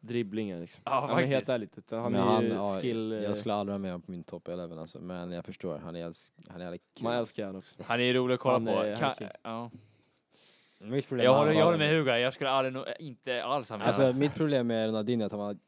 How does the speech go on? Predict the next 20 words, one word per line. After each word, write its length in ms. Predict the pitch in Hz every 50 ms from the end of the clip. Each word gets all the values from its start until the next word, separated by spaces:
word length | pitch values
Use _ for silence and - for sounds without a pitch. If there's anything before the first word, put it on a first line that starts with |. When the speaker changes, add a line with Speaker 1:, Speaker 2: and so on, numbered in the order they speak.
| _ _ _ _
Speaker 3:
han 320 | - - - 117 113 107
var 200 | 101 135 139 135
jävligt 180 | 120 113 98 -
skillad, 380 | - - - 113 107 110 104 101
han, 180 | 107 - -
han 220 | 113 110 107 98 92
var 240 | 123 139 151 117
ju 260 | 95 95 92 92 87 78
at 180 | 95 - -
some 220 | - - 98 90 87
point, 260 | - - 95 85 78
liksom, 200 | 76 - - -
en 140 | - 92 87
av 60 | 85
världens 200 | 87 82 82 -
bästa 140 | 78 76 -
spelare, 280 | - 82 85 90 80
världens 220 | 76 80 82 80 -
bästa 120 | - -
spelare. 300 | - 85 80 82 85 73